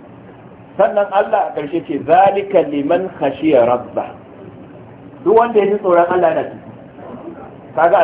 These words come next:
ashe ba a rufe kofa ba. Allah ce, "Innama, in-, innama yakhsha Allah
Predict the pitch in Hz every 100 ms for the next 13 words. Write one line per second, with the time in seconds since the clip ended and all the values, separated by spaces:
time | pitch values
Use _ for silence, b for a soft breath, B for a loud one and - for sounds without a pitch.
0 | 165 185 170 156 156 131 131 107 - -
1 | - - - - - - - - - -
2 | - - - - - - - - - 160
3 | 165 156 156 160 170 156 156 165 165 170
4 | 175 170 160 156 147 156 151 160